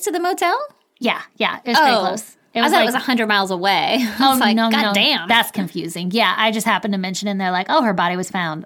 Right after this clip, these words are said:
Speaker 2: a hundred
Speaker 1: Oh.
Speaker 2: miles outside of Oklahoma." That
Speaker 1: Okay.
Speaker 2: is very confusing. No, it's like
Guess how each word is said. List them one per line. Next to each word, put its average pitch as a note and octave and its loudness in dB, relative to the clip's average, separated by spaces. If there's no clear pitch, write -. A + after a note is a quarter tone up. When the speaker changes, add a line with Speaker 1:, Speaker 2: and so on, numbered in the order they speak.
Speaker 2:
a - -12
hundred G#3 2
Speaker 1:
Oh. - -2
Speaker 2:
miles F3+ -2
outside F3 -4
of F3 -6
Oklahoma." F3+ -6
That G#3+ -2
Speaker 1:
Okay. A3+ 2
Speaker 2:
is F3+ -2
very F3+ -4
confusing. F3 -10
No, A#3 0
it's B3+ -4
like B3 -2